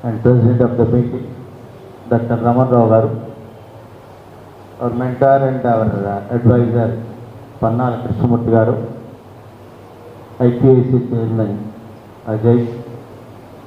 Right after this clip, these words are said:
all హెచ్ఓడి, ఫ్యాకల్టీ, and ప్రెస్ మిత్రులందరికీ, ఇక్కడున్న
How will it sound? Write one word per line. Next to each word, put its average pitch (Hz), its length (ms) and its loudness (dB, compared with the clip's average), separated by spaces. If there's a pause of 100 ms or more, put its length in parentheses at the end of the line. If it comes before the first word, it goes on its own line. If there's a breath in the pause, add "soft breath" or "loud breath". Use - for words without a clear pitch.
(160)
all 127 240 4
హెచ్ఓడి, 120 480 2 (1400)
ఫ్యాకల్టీ, 117 580 0 (1200)
and 117 140 -4 (2000)
ప్రెస్ 131 320 0
మిత్రులందరికీ, 120 720 -2 (2000)
ఇక్కడున్న 156 720 2